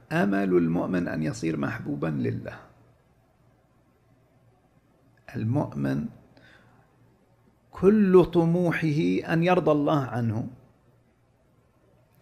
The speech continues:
إذا ارتفع طموحه، يعني أعلى طموح العبد أن يصير محبوبا لله.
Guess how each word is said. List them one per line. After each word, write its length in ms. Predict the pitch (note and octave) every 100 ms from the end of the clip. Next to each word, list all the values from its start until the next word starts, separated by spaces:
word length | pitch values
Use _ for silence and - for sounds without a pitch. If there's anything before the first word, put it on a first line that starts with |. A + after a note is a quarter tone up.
| _ _ _ _ _ _ _ _ _ _ _ _ _ _ _ D#3
إذا 280 | D#3 F3
ارتفع 840 | F3 D#3 B2 F#3 A3 G#3+ G3 - E3+
طموحه، 840 | E3 E3+ F3+ G3 F#3 - E3+ C#3+ F3 G3 G#3 - - -
يعني 380 | A2 G#2+ B2 - -
أعلى 520 | G3+ D#3+ F3 F3+ F3
طموح 520 | - E3 E3+ F3+ -
العبد 580 | E3 C#3+ D#3 F#3 F#3 - - - -
أن 140 | D#3 D#3
يصير 540 | D3+ - F#3 G3 G3+ - -
محبوبا 520 | D#3+ - F#3+ F#3+ D#3
لله. 520 | B2+ A#2 A#2 G2 -